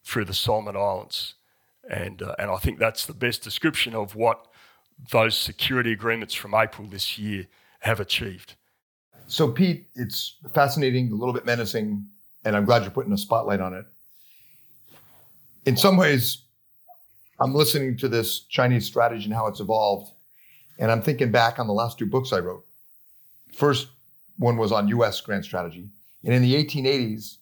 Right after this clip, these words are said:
Speaker 2: U S naval officers were talking the same way. The State Department, Washington would not let them, let them set up bases. So, so in the Pacific Islands, they were looking for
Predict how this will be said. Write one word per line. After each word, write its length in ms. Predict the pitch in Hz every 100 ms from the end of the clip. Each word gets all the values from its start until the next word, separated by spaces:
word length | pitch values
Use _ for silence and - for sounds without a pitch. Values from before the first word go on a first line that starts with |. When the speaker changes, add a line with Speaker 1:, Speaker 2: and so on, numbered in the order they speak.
| _
Speaker 2:
U 180 | - 127
S 160 | 131 127
naval 200 | 127 120
officers 420 | 107 - 117 101
were 100 | 98
talking 280 | - 104 101
the 60 |
same 240 | 98 107 104
way. 200 | 101 - - _ - _ -
The 60 |
State 240 | - 151 -
Department, 460 | - 147 147 143 - _
Washington 460 | 117 127 143 127 104
would 120 | 110
not 240 | 127 139
let 80 | 131
them, 140 | 123 127
let 180 | 123 113
them 80 |
set 160 | 101 117
up 120 | 107
bases. 500 | 123 135 202 202 -
So, 280 | - 190 - _ _ _ _ - 156
so 100 | 123
in 180 | 135
the 40 | 139
Pacific 380 | 123 151 131 120
Islands, 340 | 117 117 104
they 120 | 110
were 140 | 110 110
looking 260 | 104 104
for 500 | 101 107 101 98 95